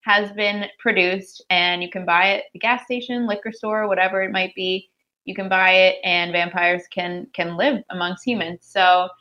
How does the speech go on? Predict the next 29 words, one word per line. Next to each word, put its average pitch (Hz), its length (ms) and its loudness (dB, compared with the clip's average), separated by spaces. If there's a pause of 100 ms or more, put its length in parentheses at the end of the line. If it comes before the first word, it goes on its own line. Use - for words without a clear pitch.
(320)
that 247 180 4
happens. 240 640 0
We 208 80 -6
get 185 320 0
introduced 180 460 -6
to 170 100 -4
our 165 100 0
main 208 320 0
character. 208 640 2
Sookie 196 400 -6
Stackhouse 185 560 0 (180)
is 226 380 -2
our 185 320 4 (140)
main, 240 260 -2
main 185 220 -4
character. 180 560 0 (460)
Um, 170 280 4
she 190 160 -8
works 180 240 -2 (120)
at 175 280 4
a 175 140 -4
bar, 170 380 -2 (140)
a, 175 220 2
a 170 140 -2
restaurant 196 500 0
and 190 140 -4
bar 170 360 2
called 165 280 -4
Merlotte's. 247 680 -2